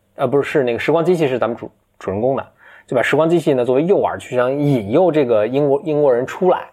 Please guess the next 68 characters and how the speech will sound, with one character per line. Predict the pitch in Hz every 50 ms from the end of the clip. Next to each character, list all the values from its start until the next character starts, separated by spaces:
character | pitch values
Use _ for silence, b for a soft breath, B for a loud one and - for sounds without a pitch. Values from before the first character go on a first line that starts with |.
| _ _ _
他 | - 120
们 | 117
去 | - -
抓 | - 131 120 131
他。 | - - - _ _ _ _ _ _ b b b b b b b b b b b b _
但 | - 208 220
这 | 254
个 | 240 214 185
计 | - 285 262 202
策 | 165 226 214
呢， | 185 170 156 147 139
就 | 131 143
很 | 139 143 139 123
愚 | 131 151 185 240
昧 | 269 277 254 185 147
呢， | 131 123 117 117 113
是 | - - 131 120
什 | 107 - 113
么 | 110 127
原 | 123 117 117
因 | 117 117
呢？ | 117 113 107 107 101 - _ _ _ _ _ _ _ - - - b b b b b b b b
就 | - 190
是 | 175
他 | - - 190 202 214
有， | 196 175 165
他 | - - - 196
确 | 185 196 156
实 | 139 151 147
就 | 147 147 131
是， | 120
他 | 117 - 131
就 | 123 - 135 127
中 | - 135 113
招 | 123 123 127
了 | 123
嘛， | 107 101
就 | 104 113
跑 | - - - 101 95
到 | 101 101
时 | 95 -
光 | 117 107
机 | 104 104
器， | 104
然 | 95 95
后 | 110
他 | 117
们 | 117
就 | 113 107
来 | 98 104
进 | 101 - 107
攻 | 101 120 131
他 | 135 113
嘛。 | - - - b b b b b b b _
结 | - 175
果， | 185 165 165 185 202
但 | - 233
是 | 185 -
时 | 170
光 | 208 220
机 | 208 233
器 | 208
他 | - 175
人 | 151 135 143
家 | 180
会 | 180 - 151
开 | - - - 143 147 156 151
啊 | 120 - -